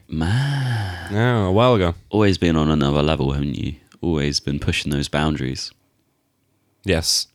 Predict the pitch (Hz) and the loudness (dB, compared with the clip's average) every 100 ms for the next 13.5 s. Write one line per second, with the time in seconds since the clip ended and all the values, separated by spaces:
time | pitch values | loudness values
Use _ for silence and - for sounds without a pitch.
0 | _ - 120 95 90 80 85 - - _ | _ -8 0 4 4 2 -4 -10 -20 _
1 | - 85 92 107 110 101 92 92 95 104 | -2 0 2 4 4 6 4 2 0 0
2 | 110 95 95 95 95 98 _ _ _ 87 | 2 2 2 2 0 -4 _ _ _ -6
3 | 85 82 85 _ _ _ _ _ _ _ | -4 -6 -10 _ _ _ _ _ _ _
4 | _ _ _ - 92 139 135 - 87 80 | _ _ _ -6 -2 0 2 4 4 4
5 | 80 85 69 - 69 71 67 - - _ | 4 4 2 0 0 0 0 -4 -6 _
6 | 95 104 104 120 139 131 - 101 90 _ | 0 2 2 2 2 -2 -6 -8 -12 _
7 | _ _ _ _ _ _ _ - 98 104 | _ _ _ _ _ _ _ -2 4 6
8 | 101 101 101 104 107 107 107 113 117 113 | 8 6 6 6 4 6 6 6 6 6
9 | 117 123 123 107 120 - 107 110 104 101 | 6 6 2 2 -2 4 6 6 6 4
10 | 98 107 92 101 92 87 - - _ - | 4 2 6 6 6 4 -2 -20 _ -2
11 | 95 95 92 95 90 87 - 92 87 - | 2 4 4 4 4 2 2 2 2 -4
12 | _ _ 95 98 95 101 90 - - - | _ _ 0 4 6 4 2 0 -4 -2
13 | 73 71 69 69 | 0 0 -2 -6